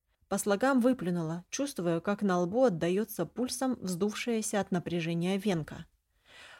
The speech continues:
«Рад бы, но не могу». Амоа же был абсолютно спокоен. Киара ещё никогда не ощущала такого бешенства. Желание сломить кого-то.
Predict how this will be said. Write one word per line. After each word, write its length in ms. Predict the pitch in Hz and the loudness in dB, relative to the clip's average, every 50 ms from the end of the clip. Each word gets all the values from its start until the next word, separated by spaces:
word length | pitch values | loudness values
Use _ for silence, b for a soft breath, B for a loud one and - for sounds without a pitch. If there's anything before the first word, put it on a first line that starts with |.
| B B | B B
«Рад 320 | - 202 247 330 339 - | 4 6 6 6 6 6
бы, 280 | 254 302 320 320 - - - - | 6 6 6 4 4 0 2 6
но 120 | 208 247 | 6 8
не 120 | 277 247 | 8 8
могу». 360 | 202 165 160 151 160 160 165 151 - _ _ _ _ _ _ _ _ _ _ - | 6 6 4 0 -2 -4 -4 -6 -10 _ _ _ _ _ _ _ _ _ _ -2
Амоа 500 | 180 180 180 190 233 277 302 302 302 294 | 0 2 4 4 4 4 4 4 2 2
же 180 | 285 285 285 | 2 2 0
был 320 | 254 190 185 196 226 254 254 | 2 2 2 2 2 2 2
абсолютно 600 | 233 - - - 185 160 156 160 - - 170 170 | 0 -2 -4 -4 -2 -2 -2 -4 -2 -4 -4 -4
спокоен. 580 | - - 202 202 - - 170 156 156 156 180 - _ _ _ _ b b b b b b _ - | -2 -4 -4 -6 -4 -6 -8 -6 -6 -8 -10 -14 _ _ _ _ b b b b b b _ -2
Киара 340 | - 220 240 285 302 294 269 | 2 4 6 6 8 8 6
ещё 200 | 262 254 - 254 | 6 6 4 4
никогда 480 | 247 247 254 254 254 240 220 202 240 269 | 4 4 6 4 4 4 4 4 4 4
не 140 | 277 277 269 | 4 4 4
ощущала 560 | 254 233 - 220 208 - 226 226 240 240 233 | 2 2 2 -2 0 0 0 2 2 2 2
такого 460 | 233 208 196 - 202 190 185 208 226 | 2 0 0 0 0 0 2 2 2
бешенства. 800 | 202 190 202 180 165 160 - 160 139 151 - - 160 151 - 190 - _ _ _ _ _ _ _ | 2 4 2 2 2 0 -4 -6 -8 -8 -10 -12 -12 -12 -12 -14 -16 _ _ _ _ _ _ _
Желание 540 | 185 160 170 190 190 196 196 196 196 190 190 | -6 -2 0 0 2 2 2 2 2 2 0
сломить 540 | - - 190 185 208 226 226 208 170 - - | 0 0 2 2 4 6 6 4 4 2 -2
кого-то. 520 | - 170 151 151 156 156 - - - - | -4 -4 -4 -4 -6 -8 -8 -12 -16 -18